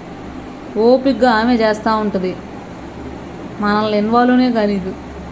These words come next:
అద్దండి ఆ అరిసె వదిలే విధానం కూడా, అరిసెల కలర్ కూడా అయితే భలే వచ్చాయి. మీరు ఈ ప్రాసెస్లో చెప్పిన కొలతల్లో చేయండి, అరిసెలు అయితే పర్ఫెక్ట్గా వస్తాయి. ఎవరికైనా సరే ఈజీగా చేసేసుకుంటారు.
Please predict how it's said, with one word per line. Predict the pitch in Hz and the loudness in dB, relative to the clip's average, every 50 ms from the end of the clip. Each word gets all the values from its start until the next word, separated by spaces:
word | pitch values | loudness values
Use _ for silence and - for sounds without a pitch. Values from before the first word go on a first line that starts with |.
| - - - - - - - - - - - - - - - - - - - - - - - - - - - - - - - - - - - - | -14 -14 -14 -14 -14 -14 -14 -12 -12 -12 -12 -12 -12 -12 -12 -12 -12 -12 -12 -12 -12 -12 -12 -12 -10 -10 -12 -12 -12 -12 -14 -14 -14 -12 -6 -2
అద్దండి | 202 202 196 247 262 247 240 | 0 2 4 4 6 6 6
ఆ | 226 214 202 196 202 | 4 4 4 2 2
అరిసె | 208 240 - 302 | 2 2 2 4
వదిలే | 294 277 277 262 240 208 254 247 240 | 4 4 4 4 4 6 6 6 6
విధానం | 214 208 226 247 254 254 240 | 4 4 4 6 6 6 6
కూడా, | 226 226 233 247 247 233 220 196 | 6 4 4 4 4 4 4 4
అరిసెల | 208 247 - 302 294 | 4 4 4 2 2
కలర్ | 269 - 233 220 220 233 | 2 2 2 2 4 4
కూడా | 240 247 240 | 4 6 6
అయితే | 247 - 247 | 4 4 2
భలే | 196 180 175 190 196 196 208 220 | 0 2 4 4 6 6 6 4
వచ్చాయి. | 226 208 220 - 247 220 190 185 196 220 247 302 339 339 - - - - - - - - 240 | 2 2 2 4 4 4 4 2 2 2 2 2 2 0 -4 -10 -12 -12 -12 -12 -2 2 4
మీరు | 254 285 294 302 302 320 339 339 | 6 8 8 6 6 6 4 4
ఈ | 302 247 247 262 262 269 269 269 277 277 277 269 - - - - | 4 4 4 6 6 6 6 6 6 4 4 2 0 -4 -2 0
ప్రాసెస్లో | 247 226 247 269 - 311 302 294 294 | 2 4 4 4 4 2 4 4 4
చెప్పిన | 285 - 269 247 - 240 | 6 6 4 4 4 2
కొలతల్లో | 226 233 220 220 226 240 254 262 247 | 2 4 2 4 4 4 4 4 4
చేయండి, | 233 240 220 208 208 226 | 4 4 2 2 4 4
అరిసెలు | 247 220 190 190 190 - 247 240 | 4 4 4 2 2 2 2 2
అయితే | 240 247 | 2 2
పర్ఫెక్ట్గా | 240 - - 214 214 208 240 226 196 190 247 240 | 0 0 0 0 2 2 2 2 4 4 4 4
వస్తాయి. | 214 208 - 202 196 190 208 | 4 2 2 0 2 2 2
ఎవరికైనా | 214 208 214 226 - - 247 262 269 | 2 2 2 2 2 4 4 4 4
సరే | 254 - 240 233 240 240 226 220 226 | 4 2 2 2 2 2 2 2 2
ఈజీగా | 226 214 220 208 247 240 254 | 2 0 2 4 4 4 6
చేసేసుకుంటారు. | 254 220 220 214 226 214 208 - 208 196 180 190 180 175 190 233 | 4 4 2 2 2 0 0 0 0 0 0 0 0 2 2 4